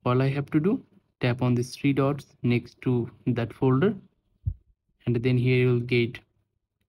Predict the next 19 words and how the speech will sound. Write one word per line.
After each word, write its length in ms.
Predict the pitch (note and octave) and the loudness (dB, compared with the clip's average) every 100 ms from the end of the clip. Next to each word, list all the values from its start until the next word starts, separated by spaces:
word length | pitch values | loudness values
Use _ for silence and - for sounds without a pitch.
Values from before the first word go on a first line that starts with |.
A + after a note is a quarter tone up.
| _ _ _ | _ _ _
manage 420 | B2 A#2 A#2 B2+ C3 | 0 2 2 2 2
access, 420 | B2+ - F#3 F#3 - _ _ _ | -2 -2 -2 -2 -14 _ _ _
tap 220 | A#2 A2+ | -4 -2
on 100 | B2+ | 0
it. 220 | D3+ F#3+ - _ _ _ _ _ _ _ _ _ _ _ _ _ _ _ _ | 0 -2 -8 _ _ _ _ _ _ _ _ _ _ _ _ _ _ _ _
And 120 | A#2+ | -4
then 220 | A#2 B2 | 0 0
here 260 | A#2+ B2 B2 | 2 2 2
you 40 | |
will 80 | A#2+ | 0
get 300 | B2 A#2+ - - | 0 -2 -4 -4
restricted, 760 | A#2+ A2+ - C3 C3+ E3+ F#3 F#3 _ _ | -2 -2 -4 -4 0 0 0 -6 _ _
tap 240 | A#2 A2 B2+ | -8 -4 0
on 100 | D3+ | 0
it, 180 | G3 - _ _ _ _ _ _ | 0 -6 _ _ _ _ _ _
then 200 | A#2+ A2+ | 0 0
tap 220 | A#2+ A2+ | 0 -2
on 180 | B2 A#2+ | -2 0
restricted, 760 | A#2+ A2+ - C3 C3 E3 F3+ | 0 -4 -4 -6 -4 -2 -2